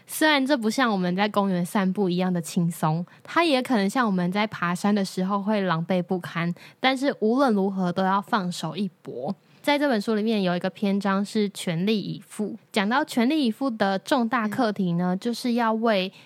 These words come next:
Speaker 1: 大雨过后的彩虹做好准备，因为你永远不知道彩虹什么时候会出现嘛。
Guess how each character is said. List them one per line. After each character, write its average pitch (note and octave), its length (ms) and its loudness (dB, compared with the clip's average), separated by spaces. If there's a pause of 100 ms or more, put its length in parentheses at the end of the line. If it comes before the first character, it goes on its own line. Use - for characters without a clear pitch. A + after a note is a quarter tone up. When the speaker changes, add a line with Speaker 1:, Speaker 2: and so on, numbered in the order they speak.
(100)
Speaker 1:
大 C4+ 260 4
雨 E3+ 180 2
过 B3 260 0
后 G#3 260 0
的 F3 220 -2
彩 - 280 -8
虹 F3 260 0
做 A3 200 0
好 E3 240 -4
准 D#3+ 300 -8 (100)
备， G3 260 2 (120)
因 C#4 180 4
为 E4 80 4
你 G3 220 4
永 F#3 200 2
远 F#3 160 2
不 G#3+ 120 -2
知 G3+ 160 -2
道 A3 200 2
彩 E3+ 300 -4
虹 F3 140 0
什 E3+ 160 -2
么 E3+ 40 -2
时 F3 140 -2
候 F3+ 60 0
会 G3 120 0
出 E3 240 -4
现 C#3 220 -4
嘛。 - 300 -12